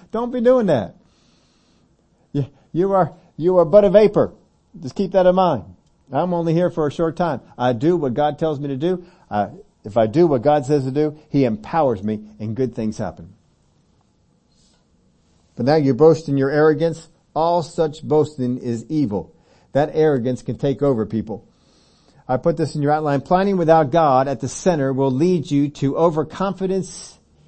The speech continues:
in your abilities, arrogance in your attitude, and boasting with your mouth.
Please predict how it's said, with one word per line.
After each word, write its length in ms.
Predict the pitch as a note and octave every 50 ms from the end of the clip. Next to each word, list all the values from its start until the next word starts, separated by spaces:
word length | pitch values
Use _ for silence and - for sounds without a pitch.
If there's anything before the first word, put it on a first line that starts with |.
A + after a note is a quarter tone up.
| _ _ _ _ _ _ _ _ _ _
in 140 | C3+ C#3 D3
your 140 | D3 C#3+ C3
abilities, 760 | A#2+ A2 E3+ F#3+ F#3+ F#3+ F#3+ G3 F#3+ G3 F#3+ F3+ - - - - - -
arrogance 720 | E3 F3 F#3 F#3+ G3 F3+ D#3+ G3 G3+ G3 F3+ - - - -
in 180 | D#3 D#3 D3+
your 180 | C#3+ C#3+ C#3+ - E3+
attitude, 640 | E3+ F3+ F3+ F#3 F3 - - G#3 G3+ G3 G3 G3+
and 360 | - C#3 C3+ C3+ B2+ A#2 G2+ G#2
boasting 580 | D3+ F3 G3 F#3 F#3 - - F#3+ F#3+ F#3 E3+
with 220 | D#3+ E3 D#3 D#3+ D#3+
your 160 | D#3 D#3 D3+
mouth. 500 | C3+ G#2+ F2 D#2 - - - - -